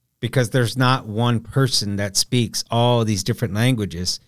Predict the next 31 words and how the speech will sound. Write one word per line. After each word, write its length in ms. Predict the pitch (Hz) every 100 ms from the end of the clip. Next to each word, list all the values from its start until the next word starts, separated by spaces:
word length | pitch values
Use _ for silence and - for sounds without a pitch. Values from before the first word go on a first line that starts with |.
| _ _ _ _ _ -
And 180 | 117 107
so 160 | 117
he 140 | 110 117
calls 360 | - 117 123
upon 460 | 110 - 127 120 113
Andre 420 | 110 120 117 120
Sanssouci, 840 | 113 120 127 123 104 - 104 98 101 _ _ _ _ _ _
who 200 | 131 110
is 240 | 107 107
the 100 | 107
language 500 | 101 107 123 113 98
instructor 580 | 98 92 - 101 95 101
for 380 | 92 110 98 104 123
Nebraska 500 | 101 101 107 - 101
Indian 360 | 107 107 101
Community 520 | 95 104 107 113 92
College 460 | 92 101 98 87 85
up 180 | 101 95
on 200 | 101 101
the 120 | 95
Omaha 640 | 87 98 98 104 - 104
Macy 500 | 95 98 107 101 104
Reservation. 840 | 92 101 92 92 104 113 - 95 98 _ _ _ _ _ _ _
But 120 | 113
he 140 | 107 110
also 320 | 104 98 120
calls 340 | - 113 110
upon 440 | 107 - 120 113 107
Red 220 | 110 110
Wing 260 | 110 120 110
Thomas, 560 | - 127 123 95 -